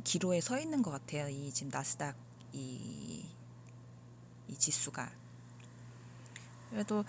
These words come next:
어쨌든 저는 익절 스탑을 걸어놨기 때문에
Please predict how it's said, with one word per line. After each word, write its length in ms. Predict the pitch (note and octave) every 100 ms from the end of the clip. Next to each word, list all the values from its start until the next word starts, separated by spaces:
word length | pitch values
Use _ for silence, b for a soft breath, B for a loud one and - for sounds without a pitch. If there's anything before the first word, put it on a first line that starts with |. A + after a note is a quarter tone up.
| B B
어쨌든 420 | - - A3+ G#3+
저는 540 | G3 F3+ F#3 F3+ F3+ F3
익절 320 | F3 - B3
스탑을 360 | A#3+ - G#3 F3+
걸어놨기 480 | E3 F3+ G3 F#3+ E3
때문에 680 | - D#3+ D#3+ F3+ G#3+ E3